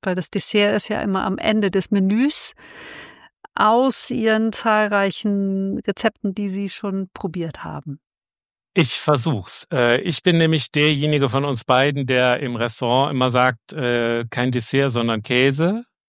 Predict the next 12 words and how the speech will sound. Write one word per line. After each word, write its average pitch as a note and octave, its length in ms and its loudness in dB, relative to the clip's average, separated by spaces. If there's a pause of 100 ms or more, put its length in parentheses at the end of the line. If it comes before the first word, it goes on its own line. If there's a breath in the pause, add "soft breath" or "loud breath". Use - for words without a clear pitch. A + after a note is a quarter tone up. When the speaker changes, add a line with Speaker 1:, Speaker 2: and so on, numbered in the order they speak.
Speaker 2:
Und A2+ 200 -6
mein A#2 180 -2
Mann B2+ 260 2
ist B2+ 300 -8
das - 140 -8
Dessert. D#3+ 640 2 (140)
Der B2 140 0
ist C#3 200 -6
nämlich A#2+ 400 -2 (340)
in C3 140 0
der A#2+ 160 4
Tat C3+ 480 2